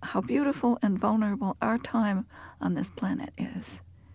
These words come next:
The earth hasn't always been habitable. It soon won't be habitable again. But we are the lucky ones 'cause we're here <laughs> now. And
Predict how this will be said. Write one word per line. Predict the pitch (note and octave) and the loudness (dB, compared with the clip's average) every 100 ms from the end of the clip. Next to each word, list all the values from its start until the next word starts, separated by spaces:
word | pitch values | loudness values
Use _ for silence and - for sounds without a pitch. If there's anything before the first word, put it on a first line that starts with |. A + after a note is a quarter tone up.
| - - - - - - - - - - - - - | -20 -20 -20 -20 -20 -20 -20 -20 -20 -20 -20 -20 -8
The | - - | -4 4
earth | A#3+ A#3 | 4 4
hasn't | - B3+ C4 A#3 | 4 4 8 6
always | A#3 A3 G#3+ | 6 4 2
been | - G3+ | 2 2
habitable. | G3 G3+ F#3 - C4 A3 G#3+ - - - - - - - - - - | 2 2 0 0 0 0 -2 -10 -20 -20 -20 -20 -20 -20 -20 -8 -4
It | G3 | -2
soon | - C4+ B3+ A3+ | 2 6 8 10
won't | A#3 B3 A#3+ | 10 8 6
be | A3 | 2
habitable | F#3 F#3+ F3 C#3 G#2 - - - - F3 | 2 0 -2 -2 -4 -6 -10 -8 -2 -2
again. | E3+ - E3+ E3+ F3+ - - - - - - | -2 -2 -2 0 0 -2 -12 -20 -20 -20 -6
But | - - | -2 0
we | A3+ A#3+ A#3+ | 4 4 6
are | G#3+ | 4
the | G#3 | 2
lucky | F3+ E3+ - | 0 0 -2
ones | - - - | -2 -2 -4
'cause | - F#3 - | -4 -6 -4
we're | G3 | -4
here | F#3+ - - - - - | -2 -2 -2 -4 -10 -4
<laughs> | - - - | -2 -2 -2
now. | F#3+ G3 G3+ G3 - - - - - - | 0 2 2 0 -4 -14 -16 -18 -18 -2
And | G#3 | 0